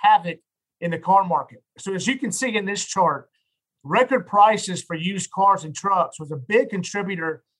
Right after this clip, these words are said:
to inflation last month. So used car prices surged seven point three percent in May, followed by a ten percent gain in April. And so one of the big reasons for this is because of the microchip shortage,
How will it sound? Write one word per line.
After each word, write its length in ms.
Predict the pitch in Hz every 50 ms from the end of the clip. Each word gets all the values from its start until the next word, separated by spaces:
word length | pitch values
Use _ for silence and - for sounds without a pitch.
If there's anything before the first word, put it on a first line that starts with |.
| _ _
to 80 | 185
inflation 520 | 180 160 - 175 185 190 190 185 180 170 156
last 320 | 147 143 139 131 - -
month. 220 | 135 123 104 - _
So 120 | - - 175
used 360 | 160 170 208 247 254 - -
car 220 | - 226 220 220
prices 640 | 220 - 190 185 180 175 170 175 170 156 127 - - _ _ _ _ _ _ -
surged 360 | - - 196 196 190 175 -
seven 360 | - - - 196 208 226 220
point 240 | 180 208 208 196 180
three 200 | - 180 196 196
percent 560 | - - 165 - - - 202 196 185 175 170 - _ _ _ _ _ _ _
in 160 | 165 165 165 160
May, 320 | 180 190 185 175 165 143 - -
followed 360 | - 202 208 214 202 190 160 135
by 240 | 180 180 185 175
a 60 | 170 156
ten 260 | - - 202 226 196
percent 520 | - 196 175 - - 190 180 175 139 139
gain 460 | 147 175 175 170 170 165 165 165 151 - 160
in 100 | 160 160
April. 400 | 170 185 190 185 - 131 - - _ _ _ _ _ _
And 140 | 170 170 143
so 200 | - 185 180 175
one 180 | 170 185 240 262
of 40 | 247
the 180 | 233 - 254
big 120 | 277 196 190
reasons 460 | 208 233 262 262 180 175 202 170 -
for 320 | - - 240 294 339 240
this 420 | 185 175 165 175 180 175 - - _ _ _ _ _ _ _ _
is 160 | 202 202 185
because 320 | - 196 185 208 214 208 175
of 120 | 175 180
the 80 | 170 180
microchip 480 | 202 208 - 202 180 - 196 196 202
shortage, 600 | - - - 220 233 233 - 143 - - - -